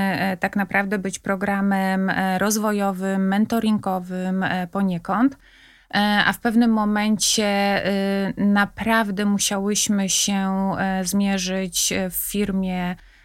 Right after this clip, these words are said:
e, razem z dyrektorką, em, do spraw komunikacji z dosyć sporym, e, hejtem,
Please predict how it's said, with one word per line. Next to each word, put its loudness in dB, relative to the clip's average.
e, -2
razem -2
z -6
dyrektorką, -4
em, -2
do -6
spraw -8
komunikacji 0
z 0
dosyć 0
sporym, 2
e, 0
hejtem, 0